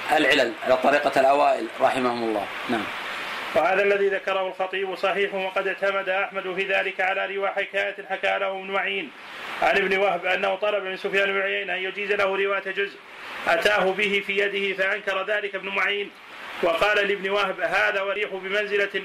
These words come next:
Speaker 2: ادفع إلي-، ادفع إليه الجزء، الجزء حتى ينظر في جو-، في حديثه".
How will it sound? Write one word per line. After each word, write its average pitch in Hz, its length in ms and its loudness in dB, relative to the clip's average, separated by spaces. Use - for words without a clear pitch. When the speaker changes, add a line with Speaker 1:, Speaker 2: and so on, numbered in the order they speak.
Speaker 2:
ادفع 185 560 2
إلي-، 202 600 0
ادفع 196 340 0
إليه 202 420 -2
الجزء، 202 340 -2
الجزء 190 320 0
حتى 202 300 0
ينظر 196 380 0
في 196 140 -6
جو-، 202 200 2
في 202 140 0
حديثه". 202 480 0